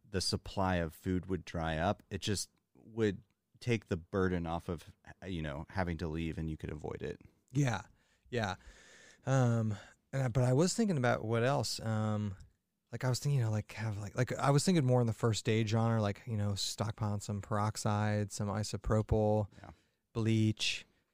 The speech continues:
Speaker 2: And I'm talking, like, a little tub, just a little tub.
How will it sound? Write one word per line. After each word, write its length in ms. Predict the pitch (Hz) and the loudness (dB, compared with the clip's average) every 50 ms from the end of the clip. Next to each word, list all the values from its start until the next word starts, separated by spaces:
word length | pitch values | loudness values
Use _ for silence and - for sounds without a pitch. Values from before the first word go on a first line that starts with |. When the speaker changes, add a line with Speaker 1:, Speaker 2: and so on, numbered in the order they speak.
| _ _ | _ _
Speaker 2:
And 100 | - 175 220 | 4 4 6
I'm 100 | 262 233 | 6 8
talking, 280 | 277 277 262 233 220 190 | 6 6 8 8 8 6
like, 140 | 180 160 | 6 6
a 40 | 160 | 6
little 200 | 151 147 139 127 | 4 4 4 2
tub, 420 | - - - 107 101 92 85 - - - - | 0 -2 -2 -2 -2 -4 -6 -10 -16 -14 -12
just 180 | - 202 - 269 | -8 -4 0 2
a 40 | |
little 200 | 254 233 220 226 214 | 4 4 4 4 2
tub. 500 | - - 160 170 160 151 156 156 160 | 0 2 4 6 8 8 8 6 2